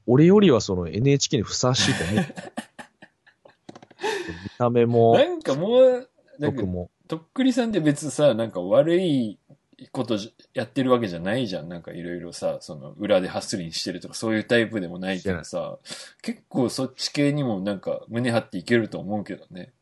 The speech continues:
Speaker 1: そうっすかね。
Speaker 2: うん。だからお前がまだ今、その、なんていうの？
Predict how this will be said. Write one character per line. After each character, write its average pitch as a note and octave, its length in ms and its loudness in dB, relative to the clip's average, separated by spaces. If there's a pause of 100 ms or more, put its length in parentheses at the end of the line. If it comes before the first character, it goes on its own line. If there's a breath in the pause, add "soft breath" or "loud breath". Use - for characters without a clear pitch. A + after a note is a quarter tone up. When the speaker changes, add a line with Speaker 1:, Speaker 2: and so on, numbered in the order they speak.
(180)
Speaker 1:
そ - 300 -8
う - 40 -2
っ - 20 -4
す - 100 -14
か - 140 -10
ね。 C2+ 100 -12
Speaker 2:
う C#2+ 300 -10
ん。 F2 680 -12 (480 soft breath)
だ A2 100 -8
か A2 60 -2
ら G2+ 80 0
お A2 100 -2
前 G#3 240 -2
が A3 140 -2
ま F#3 160 4
だ C3 200 6 (120)
今、 A2 480 -4
そ - 160 -12
の、 F2+ 340 -14 (140)
な G2+ 160 -8
ん G2 80 -12
て - 80 -18
い E2+ 60 -16
う - 20 -18
の？ E2+ 220 -20